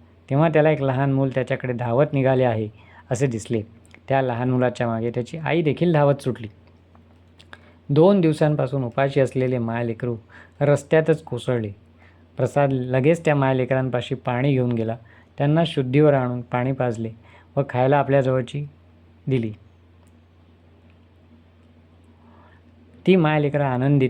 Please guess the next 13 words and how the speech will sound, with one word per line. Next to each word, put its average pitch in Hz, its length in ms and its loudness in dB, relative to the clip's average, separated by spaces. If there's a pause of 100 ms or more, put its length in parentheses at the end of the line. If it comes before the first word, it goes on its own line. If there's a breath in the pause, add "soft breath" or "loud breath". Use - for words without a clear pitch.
(140)
आणि 156 140 -2
समाधानी 127 520 -2
झाली. 104 220 -12 (540 loud breath)
शेवटी 123 380 -4
प्रसाद 123 380 -4
घरी 120 260 0
आला. 120 220 0 (440 soft breath)
त्याचे 160 220 2
वडील 160 280 4
त्याची 151 220 -2
वाट 131 240 0
बघतच 123 480 -2
होते. 120 220 -10